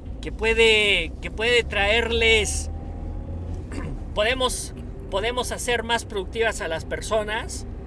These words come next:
Sí, sí lo podemos hacer, sí. Eh, y, y, pues, podemos mejorar el logro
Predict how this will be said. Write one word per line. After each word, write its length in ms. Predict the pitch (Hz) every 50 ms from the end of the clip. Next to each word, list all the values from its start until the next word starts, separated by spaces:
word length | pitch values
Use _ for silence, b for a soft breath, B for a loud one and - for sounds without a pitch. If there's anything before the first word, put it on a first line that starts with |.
| - - -
Sí, 380 | - - - 233 240 247 285 -
sí 140 | - - 269
lo 140 | 269 254
podemos 360 | - 220 214 233 247 247 220 -
hacer, 380 | 175 - - 214 208 247 311 - - - - - - - -
sí. 360 | - - 226 226 247 392 415 - - - B B B B B B B B B - -
Eh, 720 | 160 160 165 165 165 165 160 160 160 160 151 147 147 143 - - - - -
y, 1120 | 160 156 160 160 160 160 160 160 156 156 156 156 151 151 147 147 147 143 143 143 139 - - - - - - - - - -
y, 80 | 160 156
pues, 160 | - 160 135
podemos 380 | - 196 196 226 233 220 190
mejorar 720 | 175 170 175 - 170 165 170 180 185 190 190 - - - B B B B B B B B - -
el 140 | - 139 151
logro 500 | 170 185 190 170 170 170 160 160 151 147